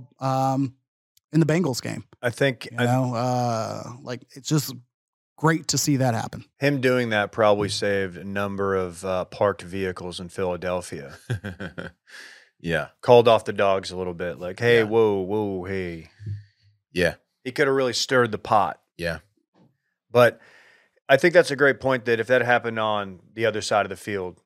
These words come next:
Speaker 2: like, that's not getting called, right? Very unlikely.
Speaker 1: If the, I, I doubt the attention would have been there,
Speaker 2: It
Speaker 1: you know what I
Speaker 2: wouldn't have
Speaker 1: mean?
Speaker 2: been, yes.
Speaker 1: Like, the
Speaker 3: And
Speaker 1: ref's eyes p-,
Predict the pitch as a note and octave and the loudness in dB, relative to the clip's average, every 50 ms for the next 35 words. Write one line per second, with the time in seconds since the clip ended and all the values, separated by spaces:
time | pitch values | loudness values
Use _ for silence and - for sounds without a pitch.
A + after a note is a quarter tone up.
0 | _ _ _ _ _ _ G#2+ A2 A#2 - _ _ _ _ _ _ _ B2+ C#3 C#3 | _ _ _ _ _ _ -10 -10 -10 -10 _ _ _ _ _ _ _ _ 4 4
1 | C3 - - C#3+ C3+ B2+ A2+ G2+ A#2+ G#2+ G#2 F#2+ - G#2 F#2 D#2+ D#2 - - F#2 | 4 4 0 2 2 2 2 2 -2 -4 -6 -8 -6 -6 -6 -6 -8 -10 -8 -8
2 | F#2 F#2 F2+ - _ _ _ _ _ _ A#2+ A2+ C#3 C#3+ C#3+ C#3 C3 A2+ A#2+ A#2+ | -6 -6 -8 -10 _ _ _ _ _ _ _ 2 4 6 6 6 6 4 0 0
3 | A2+ G#2+ G2 F#2 - - - - - E3+ D3+ - F#3 F#3 - - - - _ - | 0 0 0 -2 -2 -8 -12 -2 0 0 0 0 -2 -4 -4 -8 -16 -10 _ -4
4 | E3+ E3 C#3+ E3 F3+ E3 E3 F3+ F#3 F3+ - G3 F3 - - G#3 A3+ - - F#3 | -4 -2 -2 -2 -2 -2 0 -2 -2 -2 -2 -2 -2 0 0 0 0 0 0 0
5 | D3 C3+ B2+ A#2 A2 A2+ G#2+ A2 A2+ A2 A#2+ A#2+ C3 D#3+ G3 D3 D3+ D#3 F3 F3 | 0 0 0 -2 -4 -6 -8 -6 -6 -4 0 4 6 8 8 8 6 4 2 2
6 | G2 D2 C#2+ - G#2 C3 F3+ F3+ A2 C#3+ D3 C#3 - - - - - _ A#2+ C3+ | -2 -6 -12 -8 -2 2 2 2 4 2 0 -2 -4 -12 -20 -20 -8 _ 0 2
7 | D3 C#3+ E3 F3+ F#3+ E3+ - - - - D#3 E3 E3+ F3 F3 E3+ - - - | 2 2 0 0 0 -2 -2 -4 -2 -2 -2 0 0 0 0 -2 -4 -6 -10